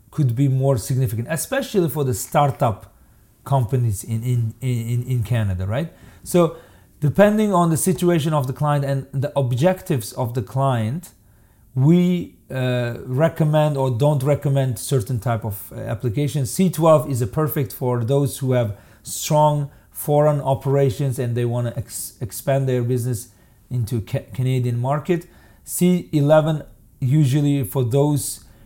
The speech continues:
who have, um, for example, startup visa, a work permit. Uh, well, in startup visa, you apply for permanent residence, but also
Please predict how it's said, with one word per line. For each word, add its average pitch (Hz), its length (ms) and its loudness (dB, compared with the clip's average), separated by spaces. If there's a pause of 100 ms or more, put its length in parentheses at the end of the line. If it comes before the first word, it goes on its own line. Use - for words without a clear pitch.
(140)
who 131 200 0
have, 120 360 0
um, 120 540 -4 (720)
for 135 120 0
example, 127 220 0
startup 135 420 2
visa, 113 520 0 (100)
a 113 120 -4
work 127 280 0
permit. 139 440 0 (100)
Uh, 110 260 -4
well, 117 440 -6
in 120 200 -4
startup 110 360 -2
visa, 120 280 0
you 117 160 0
apply 120 280 -2
for 113 200 -4
permanent 120 360 -4
residence, 123 400 -2
but 120 240 0
also 127 500 0